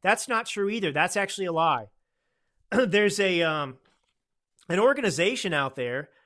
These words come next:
that reported on this, and they, they fact-checked it and said it's not true.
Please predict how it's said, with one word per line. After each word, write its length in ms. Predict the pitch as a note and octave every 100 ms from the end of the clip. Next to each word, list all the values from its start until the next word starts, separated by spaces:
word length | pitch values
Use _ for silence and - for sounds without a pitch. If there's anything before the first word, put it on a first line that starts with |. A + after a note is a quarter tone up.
| _ -
that 120 | E3
reported 520 | E3 D#3 D#3 G#3+ D4+ E3
on 200 | C3 A#2
this, 440 | A2+ D#3+ - - _ _ _ _ _ -
and 760 | D#3+ F3+ G3 G3 G3 G3 G3 F#3+ - _ _ - - _ _ _ _ _ _ _ _ _
they, 300 | D3 C3 A3
they 220 | F#3+ G#3
fact-checked 600 | G#3+ G3+ B3 - F#3 D#3+
it 80 | C#3
and 80 | C3
said 200 | - C#3+
it's 140 | C3
not 180 | C3+ B2+
true. 320 | - B2+ A2+